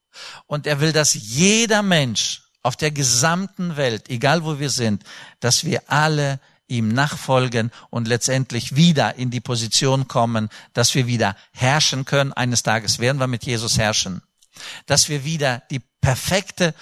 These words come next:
vollkommene Gemeinschaft mit Gott, aber auch miteinander haben dürfen. Und dass wir ewig bei Jesus und mit Jesus leben sollten. Das sind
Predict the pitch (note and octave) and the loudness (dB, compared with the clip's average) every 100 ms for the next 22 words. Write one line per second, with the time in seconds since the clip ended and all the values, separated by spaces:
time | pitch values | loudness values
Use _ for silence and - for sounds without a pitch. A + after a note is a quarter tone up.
0 | - - - C3+ - C#3+ D#3 D3+ B2 A#2 | -20 -10 0 0 2 2 2 -2 -4 0
1 | A#2+ C3+ - C3+ - - - C3 A#2+ A#2+ | 0 2 2 0 -2 -8 -12 -6 -4 2
2 | C#3+ - C3 B2+ - C#3 B2 A2 A#2+ C#3+ | 2 2 0 0 0 -4 -2 2 2 2
3 | B2+ A#2+ A#2+ A2+ A#2 A2 - G#2 A#2 _ | 0 0 -2 -2 -4 -4 -4 -6 -8 _
4 | _ - - - G#3 C4+ A3+ E3+ - D#3+ | _ -20 -18 0 2 2 4 4 4 2
5 | E3+ D3 C#3 - _ - F3 G3 F#3+ F3+ | 2 2 0 -10 _ 4 6 6 6 4
6 | D#3 - - C3+ D3+ E3+ C#3 D3 C3 C3 | 4 0 -4 0 2 2 0 -2 0 0
7 | - - - - C3+ C#3 C3 - C3 A2+ | 0 -4 -12 0 4 4 4 6 6 4
8 | A#2+ C3 A#2+ A#2+ A2 A2 - - - A2+ | 2 2 2 2 4 2 -2 -8 0 4
9 | A2+ G#2+ F2 C#2 - - - - D3 - | 4 2 -4 -6 -10 -18 -20 -6 2 2
10 | G#3 G3+ | 2 -2